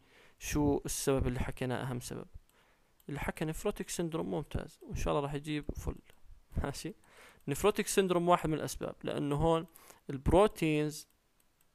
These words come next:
تطلع وين؟ باليورين. بيطلع البروتين باليورين، واضح؟ فبيقل البروتين، هاي أحد الأسباب. فهون بحكي لك توتال بلازم بروتين يكون أقل من اثنين ونص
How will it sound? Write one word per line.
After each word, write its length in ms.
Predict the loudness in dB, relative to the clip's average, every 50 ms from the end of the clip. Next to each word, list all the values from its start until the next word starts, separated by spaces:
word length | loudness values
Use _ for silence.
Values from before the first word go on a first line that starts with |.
| _ _ _ _ _ _ _ -8
تطلع 320 | -6 -6 -2 2 4 4 6
وين؟ 280 | 6 4 2 2 2
باليورين. 380 | 2 2 2 2 0 -2 -2 -6 -14 -18 -20 _ _ _ _ _ _ -20 -20 -20 -20 _ _ -4
بيطلع 240 | -2 0 2 2
البروتين 480 | 4 10 10 10 10 10 4 0 0 0
باليورين، 340 | -2 -4 -4 -4 -6 -8 -8 -10 -8 -8 -8 -4
واضح؟ 260 | -2 -2 0 0 -2 -4
فبيقل 380 | -4 -2 -2 2 6 6 6
البروتين، 480 | 6 6 2 0 -2 -6 -6 -8 -20 -12 -4
هاي 200 | 0 0 2 2
أحد 160 | 0 0 0
الأسباب. 400 | -2 0 0 -2 -4 -8 -10 -16 _ _ _ _ _ _ -20 -20 -20 -20 -20 -20 _ _
فهون 240 | 4 6 6 6 8
بحكي 300 | 8 8 8 8 6 0
لك 260 | 0 0 -2 -8 -18 _ _ _ 4
توتال 320 | 6 6 6 6 4 0 0
بلازم 440 | 4 6 6 6 6 6 2 0
بروتين 460 | 2 2 0 0 0 -2 -2 -2 -2 -4 -8 -10
يكون 300 | -10 -8 -4 -2 -4 -4 -4 -10 -12 -8
أقل 320 | -6 -2 2 4 4 4 4
من 100 | 0 0
اثنين 380 | -2 -4 -4 0 0 0 2
ونص 420 | 2 0 -2 -2 -4 -6 -10 -12